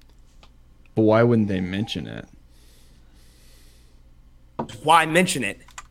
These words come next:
Speaker 1: Because it's important that it was not just
Speaker 2: Twenty seventeen,
Speaker 1: one
Speaker 2: the
Speaker 1: year,
Speaker 2: twenty,
Speaker 1: it was three
Speaker 2: the
Speaker 1: years.
Speaker 2: twenty seventeen was the big year.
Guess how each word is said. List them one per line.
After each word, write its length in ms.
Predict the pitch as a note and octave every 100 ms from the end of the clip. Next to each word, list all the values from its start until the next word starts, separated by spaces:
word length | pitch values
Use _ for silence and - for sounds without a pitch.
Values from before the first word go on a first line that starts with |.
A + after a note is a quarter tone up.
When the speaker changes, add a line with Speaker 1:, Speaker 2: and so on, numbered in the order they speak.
| - - - _ - - -
Speaker 1:
Because 320 | - F#2+ F#2+ F#2+
it's 200 | - -
important 500 | G#2 A2+ C3 A#2+ G#2
that 80 |
it 20 | G2
was 80 | G#2
not 340 | F#3+ G#2 G2
just 180 | - -
Speaker 2:
Twenty 220 | F#2 G#2+
seventeen, 0 |
Speaker 1:
one 0 |
Speaker 2:
the 0 |
Speaker 1:
year, 80 | A#2
Speaker 2:
twenty, 160 | G#2 G2+
Speaker 1:
it 100 | -
was 160 | - - -
three 120 | G#2
Speaker 2:
the 60 | G3
Speaker 1:
years. 160 | - B2
Speaker 2:
twenty 240 | F#3+ G3
seventeen 640 | - G3 F#3+ F#3+ F#3 F#3+ E3+
was 160 | D3+
the 120 | E3+
big 340 | C#3 D3+ E3 B2+
year. 440 | C3+ E3+ G2 -